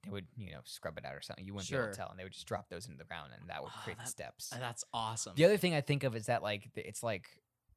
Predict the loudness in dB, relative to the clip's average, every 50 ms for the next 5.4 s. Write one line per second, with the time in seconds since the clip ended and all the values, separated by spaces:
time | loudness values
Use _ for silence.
0 | _ _ _ -2 -2 0 0 0 0 -2 -4 -8 -10 -10 -12 -10 -2 2 4 4
1 | 6 4 6 6 8 8 10 10 10 8 6 6 4 6 8 8 8 8 8 6
2 | 6 6 6 4 0 -4 -8 -8 -10 _ _ _ -2 -2 -2 -2 _ _ _ _
3 | _ _ 2 4 4 6 4 6 6 6 6 8 10 10 10 12 12 10 8 8
4 | 8 8 8 8 8 10 12 10 10 10 8 8 10 10 10 10 8 4 4 2
5 | 6 6 6 4 4 2 0 0